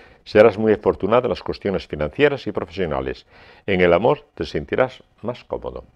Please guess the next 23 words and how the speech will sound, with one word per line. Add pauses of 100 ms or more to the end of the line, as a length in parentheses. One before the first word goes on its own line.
(520)
Libra, (460)
dolor
de
muelas,
dolor
de
encías,
dolor
de
boca, (220)
tener
que
ir
al
dentista,
al
odontólogo,
ah, (180)
ta-,
algo
ahí
te
pasa.